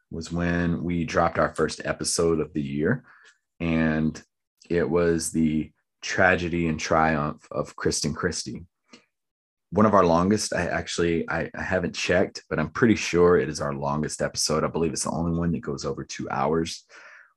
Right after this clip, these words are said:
But if you have not heard it, wow, you need to check it out.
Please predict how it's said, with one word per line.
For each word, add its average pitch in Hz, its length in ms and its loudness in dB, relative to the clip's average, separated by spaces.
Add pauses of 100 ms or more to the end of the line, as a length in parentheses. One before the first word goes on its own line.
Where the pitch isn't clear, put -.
But 92 440 6
if 85 140 2
you 87 140 2
have 80 160 0
not 73 220 0
heard 107 280 4
it, 139 180 6 (800)
wow, 76 440 2 (100)
you 87 140 -4
need 85 360 0
to 76 80 -8
check 73 300 -4
it 71 60 -6
out. 71 320 -2